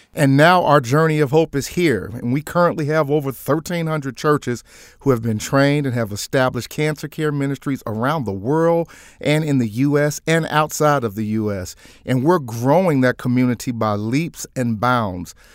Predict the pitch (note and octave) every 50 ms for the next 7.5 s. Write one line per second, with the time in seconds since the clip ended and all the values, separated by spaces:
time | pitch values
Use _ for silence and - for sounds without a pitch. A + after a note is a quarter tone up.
0 | - - - - - F3 F3+ G3+ F3+ B2 B2+ E3 F#3+ F#3+ F#3 F3 D#3+ - D3 D#3+
1 | E3 - C3 B2+ C#3+ F3 E3 E3 D#3 A#2 B2+ C3 C3+ - - C3 B2 A#2+ - -
2 | A#2+ A#2+ G2 A#2+ B2+ C3+ C#3 C3+ - - C#3+ B2 A#2+ A2 - - - D#3+ E3 E3+
3 | E3+ D#3+ D#3+ D#3 B2 - - - - C#3 C3+ C#3+ D3+ D3+ C#3+ C3+ D3 C#3 C#3 C#3
4 | C3+ B2+ A2+ A2 G#2 - - - D3+ D3+ D#3 D#3+ D#3+ E3 E3 E3 D#3+ - _ _
5 | - - - - - - A2 A2 G2+ - A2 A2+ C#3+ D#3+ E3 C#3+ B2+ A#2 A2 -
6 | - - D#3 C#3+ - - C3+ A#2+ A#2+ B2+ C#3 D3+ E3 D#3 D#3+ E3 D#3+ - - -
7 | - - _ _ D3 C#3 - C3 B2+ A2+